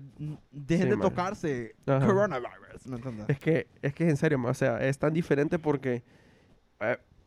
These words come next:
Speaker 2: habíamos estado, o sea, habíamos enfrentado como mundo, habíamos enfrentado enfermedades, ¿verdad?
Speaker 1: Ujú, pero
Speaker 2: Pero
Speaker 1: eso
Speaker 2: muchas
Speaker 1: sí.
Speaker 2: veces eran enfermedades
Speaker 1: Qué rápido lo encontraban,
Speaker 2: que
Speaker 1: eh.
Speaker 2: sabías la causa, exactamente. Vaya, era un dengue, ¿sabes?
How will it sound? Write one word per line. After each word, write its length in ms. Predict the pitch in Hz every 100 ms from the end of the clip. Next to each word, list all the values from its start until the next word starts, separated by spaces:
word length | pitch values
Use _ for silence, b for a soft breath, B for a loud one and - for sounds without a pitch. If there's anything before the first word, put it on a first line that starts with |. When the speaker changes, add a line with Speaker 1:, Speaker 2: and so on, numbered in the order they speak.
| -
Speaker 2:
habíamos 400 | 135 156 208 226
estado, 380 | - 180 190
o 80 | 180
sea, 100 | 170
habíamos 240 | 147 165 214
enfrentado 500 | 190 165 165 156 160
como 240 | 151 135
mundo, 400 | 139 202 220 139
habíamos 260 | 135 139 165
enfrentado 380 | 143 135 143
enfermedades, 760 | 147 143 131 123 131 139 95 110
¿verdad? 260 | 90 82 127
Speaker 1:
Ujú, 220 | 123 135
pero 260 | - 123 117
Speaker 2:
Pero 160 | 147 147
Speaker 1:
eso 60 |
Speaker 2:
muchas 220 | 170 202
Speaker 1:
sí. 40 | 185
Speaker 2:
veces 280 | 208 208 196
eran 260 | 170 185
enfermedades 1000 | 196 190 175 180 185 190 165 202 208 - -
Speaker 1:
Qué 100 | 127
rápido 300 | 123 - 123
lo 40 |
encontraban, 420 | 120 117 113 123
Speaker 2:
que 100 | 117
Speaker 1:
eh. 40 | 185
Speaker 2:
sabías 400 | 175 147 160 190
la 140 | 156 -
causa, 420 | 202 208 - 120
exactamente. 560 | 127 139 143 160 139 -
Vaya, 200 | 135 135
era 100 | 139
un 100 | 139
dengue, 300 | 170 170 131
¿sabes? 560 | - 131 143 107 -